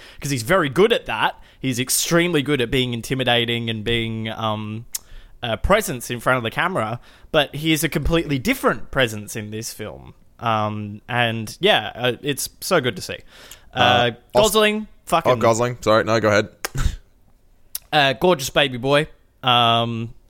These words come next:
Speaker 1: I, uh, I wasn't expecting to like him in this, but I do that with every single one of f-, the films that Gosling is in. <laughs> Every single time I see Gosling, like, you know,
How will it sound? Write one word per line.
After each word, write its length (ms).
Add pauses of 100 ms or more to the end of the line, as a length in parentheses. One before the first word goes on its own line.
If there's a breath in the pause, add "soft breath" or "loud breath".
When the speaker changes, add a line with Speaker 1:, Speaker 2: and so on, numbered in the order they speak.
Speaker 1:
I, 280
uh, 360 (760 soft breath)
I 120
wasn't 320
expecting 480
to 100
like 200
him 120
in 80
this, 420 (340)
but 340 (300)
I 160
do 360
that 320
with 220
every 400
single 380
one 220
of 280 (680)
f-, 240
the 180
films 380
that 220
Gosling 440
is 220
in. 340
<laughs> 40
Every 300
single 280
time 300
I 100
see 180
Gosling, 460
like, 260
you 100
know, 180